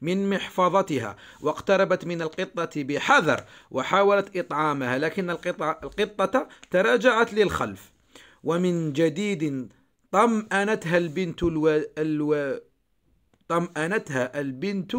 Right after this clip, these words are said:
الودودة سعاد بنظرة تصحبها ابتسامة عريضة، وصارت تلامسها بلطف.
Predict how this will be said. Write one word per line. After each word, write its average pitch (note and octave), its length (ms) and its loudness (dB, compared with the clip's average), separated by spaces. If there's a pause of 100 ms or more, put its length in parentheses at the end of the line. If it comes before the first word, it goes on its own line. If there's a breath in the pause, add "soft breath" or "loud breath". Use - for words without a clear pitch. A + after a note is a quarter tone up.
(500 loud breath)
الودودة E3+ 920 6 (220)
سعاد D3+ 540 2
بنظرة E3+ 920 0 (260 loud breath)
تصحبها E3+ 600 0
ابتسامة D#3+ 720 -2
عريضة، C3+ 640 -4 (240 loud breath)
وصارت D#3+ 540 -2
تلامسها D#3 720 -2
بلطف. C#3+ 520 -4